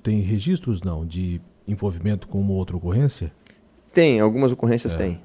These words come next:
Speaker 2: A grande, em sua grande maioria, é, são maiores, porém
Speaker 1: Ah.
Speaker 2: tem alguns jovens, sim, é, com os responsáveis. Sempre tem um responsável cuidando desse jovem,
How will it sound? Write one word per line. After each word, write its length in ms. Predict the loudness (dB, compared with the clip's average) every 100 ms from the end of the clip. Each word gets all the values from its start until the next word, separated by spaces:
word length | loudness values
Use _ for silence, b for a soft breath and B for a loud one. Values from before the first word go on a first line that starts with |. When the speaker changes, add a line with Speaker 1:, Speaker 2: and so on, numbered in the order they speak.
| -10
Speaker 2:
A 240 | -4 -2 0
grande, 400 | 0 0 -2 -2
em 260 | 0 0 0
sua 160 | 2 4
grande 180 | 4
maioria, 460 | 4 4 6 4 2 -4 b b b _
é, 800 | 2 4 6 6 6 4 2 -2 -8
são 220 | -2 0
maiores, 580 | 4 6 8 6 4 -4
porém 400 | 0 2 2 0
Speaker 1:
Ah. 40 | 0
Speaker 2:
tem 140 | 2
alguns 300 | 2 4 4
jovens, 380 | 6 6 6 0
sim, 340 | -2 -2 -4 -8 -10
é, 540 | -4 0 2 0 -2 -6 -10 -16 -16 -16 -18 -20 -20 -8
com 220 | -2 0
os 100 | 2
responsáveis. 960 | 0 -2 0 6 8 10 8 2 0 -10 b b b
Sempre 300 | -4 -2 -2
tem 220 | -2 0
um 160 | 0 0
responsável 580 | -2 -4 2 4 6 2
cuidando 320 | -2 -2 -2
desse 220 | -6 -8
jovem, 520 | 2 4 4 0 -6